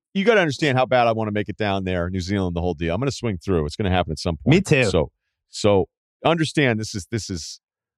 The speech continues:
Speaker 1: I love and respect the deal. But
Speaker 2: Me as well.
Speaker 1: if, if we were playing a fantasy G M game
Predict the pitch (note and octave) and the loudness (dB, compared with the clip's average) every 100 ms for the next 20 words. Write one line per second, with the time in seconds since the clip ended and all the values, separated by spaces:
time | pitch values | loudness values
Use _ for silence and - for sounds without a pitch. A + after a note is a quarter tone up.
0 | _ - A#2+ C3 A2+ B2+ A2+ G#2+ F#2 - | _ 0 2 2 2 2 2 -2 -6 -4
1 | - F2 - _ _ _ _ _ _ _ | -2 -2 -4 _ _ _ _ _ _ _
2 | _ - F#2+ F#2 E2+ - - _ _ _ | _ -8 -4 -2 -2 -4 -12 _ _ _
3 | _ _ _ _ - B2 A#2 A#2 C3+ C3 | _ _ _ _ 2 2 4 6 6 6
4 | C#3 G2+ E2+ - _ _ D3 B2 A#2+ C#3+ | 2 0 -4 -16 _ _ -2 -2 -2 0
5 | G#3 A3 E3 B2 - E3+ D#3 C#3 - - | 0 2 0 0 0 2 2 0 -4 -2
6 | C#3 C#3 B2 B2 G#2+ F#2+ - _ _ _ | 0 0 -2 -2 -2 -4 -10 _ _ _
7 | - - C3+ A#2 A2 G2 F#2 D#2+ D2 | -10 -2 2 2 0 0 0 0 -4